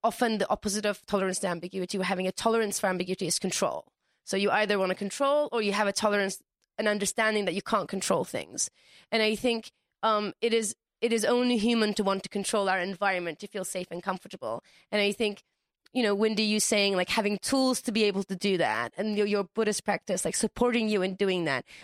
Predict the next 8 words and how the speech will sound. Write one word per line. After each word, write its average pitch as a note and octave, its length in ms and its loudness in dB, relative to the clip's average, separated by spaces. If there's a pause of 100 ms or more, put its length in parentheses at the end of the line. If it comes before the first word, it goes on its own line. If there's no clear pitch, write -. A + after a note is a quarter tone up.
I A3+ 80 2
think C4 200 2
it's B3+ 120 0
a G#3+ 60 2
practice. - 600 -4
I F3+ 140 0
think A3 140 0
naturally, A3 920 2